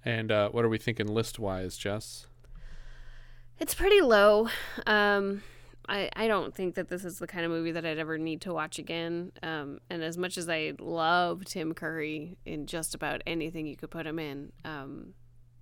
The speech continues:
Speaker 2: like, we didn't use him really well here.
Speaker 1: Yeah.
Speaker 2: Um, so I have it at one nineteen. Uh,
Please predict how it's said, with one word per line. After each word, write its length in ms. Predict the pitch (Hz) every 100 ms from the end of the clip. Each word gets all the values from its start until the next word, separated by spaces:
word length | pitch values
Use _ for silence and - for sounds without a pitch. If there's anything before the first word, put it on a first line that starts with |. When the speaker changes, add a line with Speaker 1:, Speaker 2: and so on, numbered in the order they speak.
| - -
Speaker 2:
like, 140 | - -
we 120 | 180
didn't 220 | 190 135
use 280 | 92 104 123
him 200 | 156 170
really 220 | 170 175
well 300 | 175 175 175
here. 420 | 180 175 170 180 180 - -
Speaker 1:
Yeah. 240 | - 131 90 -
Speaker 2:
Um, 580 | 180 170 165 170 165 - - - _ -
so 400 | - 180 160 156
I 120 | - 170
have 240 | 175 170
it 80 | 170
at 380 | 156 151 151 -
one 300 | 160 156 156
nineteen. 600 | 147 151 - 185 254 349 - - - - - - - - - - -
Uh, 400 | 170 160 151 156